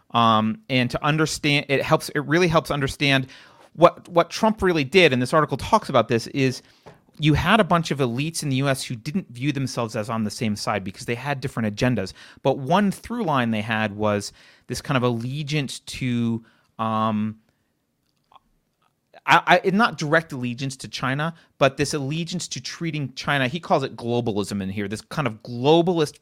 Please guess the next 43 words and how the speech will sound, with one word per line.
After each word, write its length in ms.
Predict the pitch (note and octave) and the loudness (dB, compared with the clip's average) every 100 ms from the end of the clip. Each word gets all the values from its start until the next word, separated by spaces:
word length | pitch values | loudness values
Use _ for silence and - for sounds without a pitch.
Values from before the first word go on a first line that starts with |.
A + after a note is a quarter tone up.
| _ | _
perspective 720 | B2+ - - - - F2 - | -10 -8 -6 -6 -6 -10 -4
that, 160 | A2+ | -2
well, 300 | F3+ A3 F#3+ - - - _ | 4 4 4 -2 -20 -20 _
they're 120 | F#3 | 0
just 220 | F#3 G3+ - | 0 -2 -4
another 280 | E3 D#3 - | -4 -4 -4
entity 340 | B2 - C#3+ | -8 -8 -6
and 140 | A#2+ | -4
we 60 | A#2 | -4
should 220 | A#2 A2 | -6 -8
deal 160 | B2 A2+ | -4 -2
with 140 | A2 | -2
them, 340 | A#2 G#2 G#2 G2+ _ _ _ _ - | -4 -4 -4 -8 _ _ _ _ -8
uh, 240 | G#2+ G2 | -6 -4
as 300 | - G#2 G2 | -4 -4 -6
kind 120 | - G2+ | -8 -12
of 60 | |
friendly 340 | - B2+ A#2 A2+ | -4 -2 -2 -4
competition, 520 | - G#2 - - F#3+ | -8 -12 -10 -6 -2
or 160 | G3+ | -2
maybe 340 | F#3+ G3+ G3 F#3 | -2 -2 -4 -6
even 180 | F#3+ F3 | -4 -2
they're 140 | F3 | -2
where 180 | D#3+ E3+ | -2 -2
we're 140 | D#3+ | -2
getting 300 | D3 D#3 D3 | -2 -2 0
money. 260 | C#3+ A#2 G2 | -2 -4 -4
Like, 240 | F#2+ F#2+ | -6 -8
you've, 220 | A2+ G2 | -10 -10
you've 140 | A2+ G#2+ | -8 -6
seen 340 | B2+ A#2+ A2 - _ - | -4 -4 -4 -12 _ -12
examples 500 | B2+ C3 A#2 A2 A2 | -4 -2 -2 -4 -8
of 140 | G2 | -4
the, 220 | G#2 - | -4 -2
uh, 160 | G2 F2+ - | -2 -2 4
Bidens, 560 | D#3+ D3+ C#3+ B2+ B2+ - F2+ - | 4 4 0 -4 -6 -10 -12 -6
everyone 300 | A#2+ D3 C#3+ | -2 0 0
from 140 | C3+ | -2
Kissinger 500 | C3 F3 D#3+ C#3 C3 | -2 -2 0 -2 -4
to 100 | - | -4
the 80 | G#2+ | -6
Bidens 560 | G#2 B2 A#2 A2+ A2 - | -2 0 2 0 -4 -2
to, 220 | A#2 G#2 | 0 0